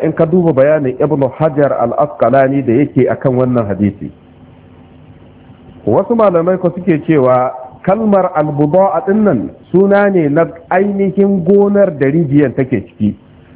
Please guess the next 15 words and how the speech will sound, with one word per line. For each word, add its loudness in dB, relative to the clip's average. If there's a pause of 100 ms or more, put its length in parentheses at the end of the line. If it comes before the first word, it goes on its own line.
(380)
Shi 4
yasa 2
ake 0
kiranta, 0
eh, 2
rijiyar 0
bi'ru 0
buda'a, -2 (440)
wato 2
rijiyar 2
gonar 0
buda'a, -2 (360)
tunda 2
hatta -2
gonaki -2